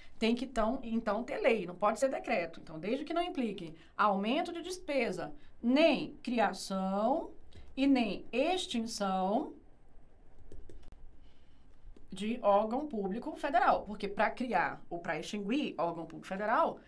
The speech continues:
é, aqui eu preciso de lei. E nós estamos falando de decreto,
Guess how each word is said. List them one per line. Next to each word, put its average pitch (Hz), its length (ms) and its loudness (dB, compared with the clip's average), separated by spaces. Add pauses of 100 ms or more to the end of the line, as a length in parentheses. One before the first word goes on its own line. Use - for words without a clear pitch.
(200)
é, 196 80 0
aqui 202 540 0
eu 233 80 2
preciso 226 480 -4
de 233 220 -4
lei. 240 360 -2
E 156 40 -8
nós 175 140 -4
estamos 170 260 -8
falando 190 320 0
de 277 60 -6
decreto, 247 480 0